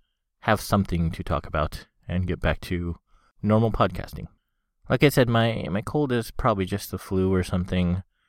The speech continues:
I'm feeling okay-ish. I don't feel really super terrible. And while the scabs and cuts are, uh, bad and depressing and make me kinda feel like a leper,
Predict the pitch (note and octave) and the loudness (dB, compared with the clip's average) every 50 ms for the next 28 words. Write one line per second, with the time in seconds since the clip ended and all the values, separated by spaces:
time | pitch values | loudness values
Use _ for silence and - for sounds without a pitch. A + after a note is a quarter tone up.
0 | _ _ _ _ _ - - F#2+ F2+ F2 E2+ F2 F2 - _ _ _ _ _ _ | _ _ _ _ _ -8 -4 0 0 0 0 -2 -4 -8 _ _ _ _ _ _
1 | _ _ _ - A2+ G#2 - - D#3+ D#3 D3 A2+ E2+ G2+ G2+ - - - F#2+ F#2+ | _ _ _ -14 -12 -8 -4 -2 -2 0 0 0 0 0 0 -2 -4 -2 -2 -2
2 | F#2 - F#2 G2 - - - F#2+ F#2+ F#2+ F2 - G#2 F#2+ F2 E2+ D#2+ D#2+ F2+ F2+ | 0 0 0 0 -2 -2 -4 -2 -2 -2 -4 -4 -4 -4 -4 -4 -6 -4 -2 -2
3 | F2+ F2 F2 E2+ - - - - - F#2+ F2 - - F2+ F2+ F2 F2 F2+ F2+ F#2 | 0 0 -2 -4 -6 -6 -8 -6 -4 -4 -4 0 0 0 0 0 0 0 0 0
4 | F2+ - _ _ _ _ _ _ _ _ - - - G#2+ A2+ A#2 A#2 G#2+ G#2 - | -2 -6 _ _ _ _ _ _ _ _ -8 -2 2 4 6 6 6 4 2 -2
5 | - - - G2+ F#2+ F#2+ F2+ F2 F#2+ F#2 F2 - - E2+ - - - F2+ F2 E2+ | -2 -2 2 4 4 4 4 2 0 -2 -2 -2 -4 -4 -4 -6 -4 -2 0 2
6 | E2+ E2+ E2+ E2 F2 F#2 - _ _ _ _ _ _ _ - - - F2+ E2+ E2+ | 2 2 0 -2 -4 -8 -12 _ _ _ _ _ _ _ -18 -14 -10 -8 -8 -8
7 | E2+ E2+ - G2+ G2+ G2+ F2+ E2+ E2+ E2 E2 - F2 F2 E2+ - - - - F#2 | -6 0 2 2 4 4 4 2 2 0 -2 -4 -4 -4 -4 -4 -4 -2 -2 -2
8 | E2+ - - E2+ E2 E2 E2 E2 E2 - _ _ _ _ _ _ _ _ _ _ | -2 -2 -2 -2 0 0 0 -2 -4 -6 _ _ _ _ _ _ _ _ _ _
9 | - E2+ E2+ - - F2 - - F#2 E2+ E2 - - F2 E2 D2+ D#2+ - E2 E2 | -4 -4 -4 -4 -4 -6 -4 -2 -2 -2 -2 -4 -4 -2 -2 -2 -2 0 0 2
10 | G2 G2+ - - F2 E2+ E2+ E2+ F2+ | 4 2 2 2 2 2 2 0 -2